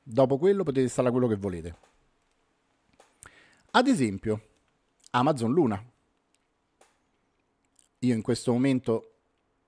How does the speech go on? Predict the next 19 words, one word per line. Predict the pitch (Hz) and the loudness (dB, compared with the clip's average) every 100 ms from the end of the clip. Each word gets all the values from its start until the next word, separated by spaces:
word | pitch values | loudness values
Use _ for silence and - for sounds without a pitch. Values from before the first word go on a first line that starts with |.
| - - _ _ | -20 -20 _ _
lui | 123 190 | -4 -2
vi | 151 | -2
dirà | 139 147 143 | 2 2 2
che | 131 | 2
il | 120 | 0
browser | 117 127 143 139 127 127 | 4 6 6 4 2 0
non | 123 120 | 0 2
è | 123 127 | 2 0
supportato, | - 127 - 131 - 123 127 123 123 | -2 -6 -4 -6 0 2 4 2 0
che | 117 | -2
è | 120 | -4
vecchio | 104 120 127 123 - - 127 127 | -2 0 2 2 -2 -2 -2 0
e | |
potrebbe | - 123 113 123 120 123 | -2 -2 0 0 0 0
non | 127 | -2
funzionare, | 123 127 117 - 120 123 127 123 123 | -4 -4 -4 -2 0 2 2 0 -2
eccetera, | - 120 123 117 120 | -2 0 0 0 -4
eccetera, | 113 - 127 113 110 | -6 -2 -2 0 -2
eccetera. | 104 - 95 95 135 226 - | -4 -6 -4 -2 0 0 -4